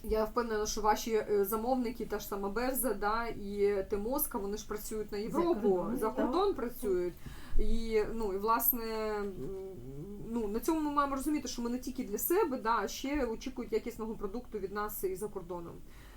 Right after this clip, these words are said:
Speaker 1: Так, думаємо, якщо є щось, щось сказати на
Speaker 2: Тільки побажання, щоб молодь йшла, хотіла, вчилася і розвивала наші галузі, розвивала нашу країну. Одне єдине, щоб наша
Speaker 1: Вас
Speaker 2: молодь
Speaker 1: тут
Speaker 2: була
Speaker 1: чекають.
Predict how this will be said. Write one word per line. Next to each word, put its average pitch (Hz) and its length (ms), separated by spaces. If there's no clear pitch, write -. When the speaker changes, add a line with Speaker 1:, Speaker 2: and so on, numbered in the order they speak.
Speaker 1:
Так, 226 240
думаємо, 277 300
якщо 254 380
є 349 180
щось, 320 340
щось 285 480
сказати 269 560
на 240 120
Speaker 2:
Тільки 359 180
побажання, 294 580
щоб 247 200
молодь 262 340
йшла, 285 380
хотіла, 262 500
вчилася 269 600
і 214 60
розвивала 247 480
наші 254 280
галузі, 254 500
розвивала 226 420
нашу 226 260
країну. 220 480
Одне 247 260
єдине, 214 420
щоб 214 140
наша 269 260
Speaker 1:
Вас 254 100
Speaker 2:
молодь 285 200
Speaker 1:
тут 381 120
Speaker 2:
була 220 140
Speaker 1:
чекають. 180 540